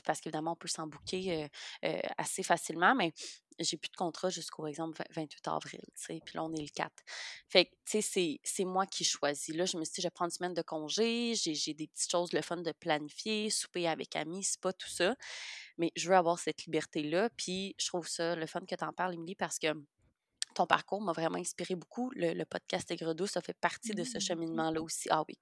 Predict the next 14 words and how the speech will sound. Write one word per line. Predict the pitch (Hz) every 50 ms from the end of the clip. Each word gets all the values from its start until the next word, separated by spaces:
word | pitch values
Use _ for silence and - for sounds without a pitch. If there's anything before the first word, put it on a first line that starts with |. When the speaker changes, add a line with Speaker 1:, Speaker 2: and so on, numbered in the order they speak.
| -
Speaker 1:
complètement, | - 277 262 - - - - - - - - - -
complètement. | - 277 254 - - 180 - _ - - - -
<laughs> | - 494 - - - - - 285 285 - - 254 - - - - 539 523 508 508 539 523 453 349 -
Ah | - 220 240 247 240
oui, | 247 269 262 226
non, | 202 190 202 233
ça, | - - 190 175
ça | - - 180
fait | - 196 -
partie | - 190 170 - - 415
de | 415
mon | 320 226
processus, | - - 180 - - 190 165 - - 220 - - -
heu, | 190 175 165 165 160 156 160 160 - - - -